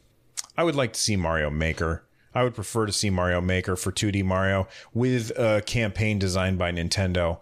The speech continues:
uh, and then you can add stuff afterwards. So Mario Maker two, basically. Uh, a two D Zelda. I would love to see a two D Zelda from Nintendo. In fact, I believe that they were hiring a level designer or a dungeon designer for,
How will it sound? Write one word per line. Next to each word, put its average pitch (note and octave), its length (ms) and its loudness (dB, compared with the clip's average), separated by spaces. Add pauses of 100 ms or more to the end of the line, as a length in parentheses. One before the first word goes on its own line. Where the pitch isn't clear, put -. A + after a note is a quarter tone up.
(280)
uh, F2 260 0
and G2+ 160 0
then F#2+ 160 0
you G2 140 0
can F#2+ 160 -2
add F2+ 260 -2
stuff E2 300 -2
afterwards. D#2+ 560 -2
So A2 100 0
Mario A2+ 300 2
Maker F#2+ 260 -2
two, F#2 320 0
basically. E2 640 -2 (460)
Uh, G#2 420 2
a A2+ 100 0
two F3+ 220 -2
D F3 140 -2
Zelda. B2+ 340 0
I F2+ 200 -2
would A2 140 -2
love B2 440 0
to C3 60 -6
see C3+ 200 0
a B2+ 60 -2
two C3 160 -2
D B2+ 100 0
Zelda A#2+ 300 0
from A#2 220 -2
Nintendo. A2+ 460 0
In G2+ 60 -2
fact, B2 380 -2 (300)
I - 60 0
believe A2+ 440 0
that C3 100 -8
they B2 120 2
were G#2 140 2
hiring B2+ 480 0
a A2 220 2
level G#2+ 340 0
designer A#2 480 0
or G#2+ 160 2
a G2 80 2
dungeon G#2+ 420 0
designer A2+ 440 0
for, G#2+ 580 0